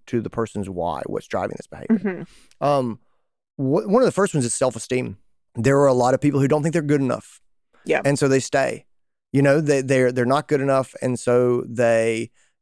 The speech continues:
Speaker 1: go the extra mile, and I make up what I think I, what I think I'm coming up short with by my effort and by my time and by not going home and by not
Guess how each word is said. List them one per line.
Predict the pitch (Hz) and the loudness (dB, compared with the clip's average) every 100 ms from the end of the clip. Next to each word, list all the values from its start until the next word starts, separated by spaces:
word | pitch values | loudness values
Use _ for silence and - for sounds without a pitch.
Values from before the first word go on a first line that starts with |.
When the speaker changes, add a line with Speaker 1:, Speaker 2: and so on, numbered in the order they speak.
| 120 | -2
Speaker 1:
go | 131 135 | 2 4
the | 139 | 4
extra | 131 - - 127 | 2 0 -2 0
mile, | 113 113 113 113 | 2 2 2 2
and | 120 | 0
I | 117 120 | 0 0
make | 123 131 131 | 2 0 0
up | 131 127 - - - _ - | 0 -2 -4 -18 -20 _ -4
what | 120 120 | 0 2
I | 120 | 0
think | - 123 | -2 -4
I, | 110 110 | -2 -4
what | 143 127 | -2 0
I | 117 | 0
think | - 147 139 | -2 -4 -2
I'm | 120 117 | -2 -4
coming | 120 117 | -4 -6
up | 113 - | -6 -6
short | 123 127 | -4 -2
with | 120 - | -4 -6
by | 117 127 139 | -2 0 0
my | 135 143 | 0 -2
effort | 131 139 139 135 | -2 -4 -4 -4
and | 120 | -4
by | 113 117 | -2 -2
my | 120 120 | -2 -6
time | - 113 123 110 | -4 -4 -4 -4
and | 117 117 | -6 -2
by | 117 | -2
not | 113 113 131 143 | -2 -4 -4 -4
going | 123 127 120 | -2 -2 -2
home | 104 107 110 107 | -4 -4 -4 -6
and | 113 107 | -6 -4
by | 110 | -6
not | 110 107 113 120 - | -6 -6 -4 -4 -8